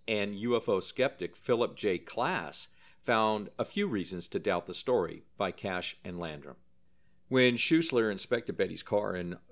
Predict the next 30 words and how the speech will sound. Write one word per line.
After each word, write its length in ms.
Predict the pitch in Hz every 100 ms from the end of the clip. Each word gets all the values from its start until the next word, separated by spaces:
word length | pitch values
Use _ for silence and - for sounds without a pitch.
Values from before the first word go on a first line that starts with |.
| -
early 360 | 113 123 120 95
nineteen 380 | 95 92 92 87
eighty-one 460 | 78 76 78 78 -
and 260 | 117 135
used 280 | 139 180 165
a 40 |
Geiger 320 | 104 117 101 87
counter 340 | 101 85 85
to 140 | - 92
check 300 | - 120 -
for 100 | 90
radioactivity, 920 | 95 95 82 80 - 104 85 80 78
he 140 | 104
found 340 | - 104 104
none. 300 | 101 113 82 - - - - -
Presumably, 840 | 135 104 113 139 151 - 95 98
he 220 | 95 113 107
also 300 | 113 127 107
checked 340 | - 98 95
for 180 | 113 101
radioactivity 1040 | 92 101 110 101 90 - 127 123 117 98
when 500 | 92 98 98 98 98
he 240 | 95 104 98
visited 520 | 104 101 110 92 80
the 80 | 85
site 420 | - 98 107 92
of 120 | 85
the 100 | 90
alleged 420 | 87 95 95 -
incident 480 | 101 135 - 87 98